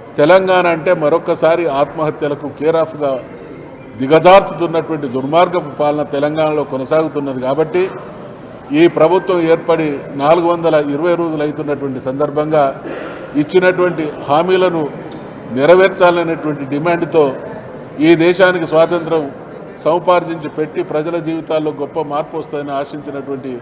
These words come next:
ఆ మహానుభావుని వర్ధంతి సందర్భంగా వారికి తెలంగాణ రాష్ట్ర వ్యాప్తంగా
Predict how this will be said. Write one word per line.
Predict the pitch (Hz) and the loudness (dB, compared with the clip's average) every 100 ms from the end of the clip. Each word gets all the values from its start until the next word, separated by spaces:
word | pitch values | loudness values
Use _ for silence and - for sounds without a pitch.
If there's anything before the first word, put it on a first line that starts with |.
| - - - - | -14 -18 -16 -8
ఆ | 135 | -6
మహానుభావుని | 131 135 156 165 156 156 147 | -4 -2 -2 0 0 0 -2
వర్ధంతి | 135 131 165 156 | -6 -4 -6 -6
సందర్భంగా | 143 139 156 156 165 160 151 127 - - - - - - - 127 | -8 -6 -4 -4 -4 -2 -2 -4 -10 -18 -18 -18 -18 -18 -12 -2
వారికి | 143 156 143 | 0 0 -2
తెలంగాణ | 139 151 165 165 160 | -4 -4 -2 -2 0
రాష్ట్ర | 143 135 143 | -2 -4 -6
వ్యాప్తంగా | 139 151 147 160 147 139 123 | -2 -4 -2 -6 -2 -4 -4